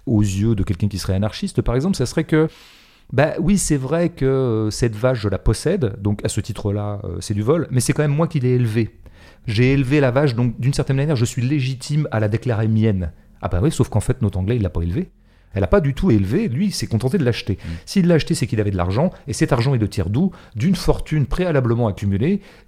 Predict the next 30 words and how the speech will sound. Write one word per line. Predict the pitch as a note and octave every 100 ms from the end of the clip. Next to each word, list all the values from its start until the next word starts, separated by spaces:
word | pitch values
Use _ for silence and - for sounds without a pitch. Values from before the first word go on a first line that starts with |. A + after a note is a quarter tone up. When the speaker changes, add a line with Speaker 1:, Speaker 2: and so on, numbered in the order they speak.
| -
Speaker 1:
et | F#3+ A3
dont | G3 F#3 F3+
on | F#3
peut | G3+
comprendre, | - F3 - F3+ F3+
vu | A2 D3+
son | F#3 C3+
environnement | B2+ A#2+ B2+ B2+ C3+
indien, | C3 B2+ B2+ C3+ C#3
et | B2+
peut-être | A2 E3 F3+ -
ce | -
que | F#3 G#3
je |
crois | A3 - B3+
être | -
son | F3
épouse. | C#3 C#3+ D#3+ G#2 D#2+ _ _ _ _ _ -
Je | A2
crois | A#2
qu'il | F#3+ A2+
s'est, | - E3 F3 - - - -
en | C3 A#2
bon | B2 F#3
américain, | A#2+ G2+ G#2 G#3+ G3 C3+
ou | A2
néo-américain, | G#2+ D3 D#3+ C3 A2 C3 G3+
puisqu'il | B2 -
est | G#2
anglais, | G2+ C3+ G3